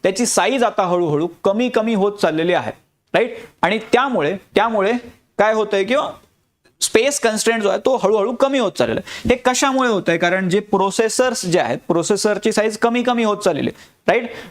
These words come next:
So या गोष्टी आपल्याला माहिती पाहिजे. मग जर आपण सीपीयू बद-, बद्दल बोलतोय तर त्यामध्ये मग मेमरी, मेमरी युनिट एक राहतो. मग मेमरीचे प्रकार काय काय राहतात, रॅम म्हणजे काय, रॉम म्हणजे काय, so तो एक भाग आपल्याला माहिती पाहिजे,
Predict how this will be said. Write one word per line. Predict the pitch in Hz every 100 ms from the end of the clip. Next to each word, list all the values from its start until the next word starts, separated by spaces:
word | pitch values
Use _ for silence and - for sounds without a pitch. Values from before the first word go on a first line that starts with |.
| 226
So | 226 175
या | 240
गोष्टी | 269 277 -
आपल्याला | 247 233 247
माहिती | 220 202 220
पाहिजे. | 220 180 175 - _ _ _ _
मग | 185
जर | 175 247
आपण | 254 254
सीपीयू | 247 233 269 285
बद-, | 254 202
बद्दल | 208 208 240
बोलतोय | 220 214 180 147
तर | 180
त्यामध्ये | 180 208 214 220
मग | 220
मेमरी, | 180 196 226 240 240 - -
मेमरी | 160 185 226 233
युनिट | 226 233
एक | 233
राहतो. | 220 208 196 190 _ _
मग | 214
मेमरीचे | 185 165 202 226 254 277 294
प्रकार | 285 254 254 247
काय | 226
काय | 220 208
राहतात, | 175 151 120 _ -
रॅम | 151 170 233
म्हणजे | 233 196 185
काय, | 180 143 139 135
रॉम | 147 208 214
म्हणजे | 185 175 180
काय, | 143 135 - - -
so | 240
तो | 254
एक | 269 247
भाग | 240
आपल्याला | 220 220 214
माहिती | 208 190 196
पाहिजे, | 190 160 151